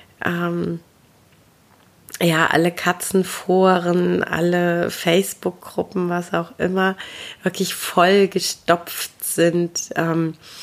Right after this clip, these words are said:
mit S-O-S-Tipps für die Katzen, ähm, für die Silvesternacht. Das ist auch wirklich alles gut und richtig und,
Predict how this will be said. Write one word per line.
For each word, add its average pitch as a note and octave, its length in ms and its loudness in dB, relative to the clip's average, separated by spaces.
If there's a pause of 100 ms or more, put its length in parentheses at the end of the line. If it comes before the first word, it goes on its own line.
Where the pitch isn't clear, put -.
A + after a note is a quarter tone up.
(400)
mit F3+ 480 0
S-O-S-Tipps - 1400 -2 (260)
für - 320 2
die D#3+ 160 0
Katzen, E3 840 -2 (100)
ähm, D#3+ 600 -4 (420)
für - 240 2
die E3 120 2
Silvesternacht. F3+ 1160 0 (1200)
Das G3+ 200 2
ist - 380 0
auch G3+ 280 -2 (240)
wirklich A3 560 0
alles A3 460 0
gut B3 360 2
und - 300 -2
richtig F#3+ 680 0
und, F#3+ 400 2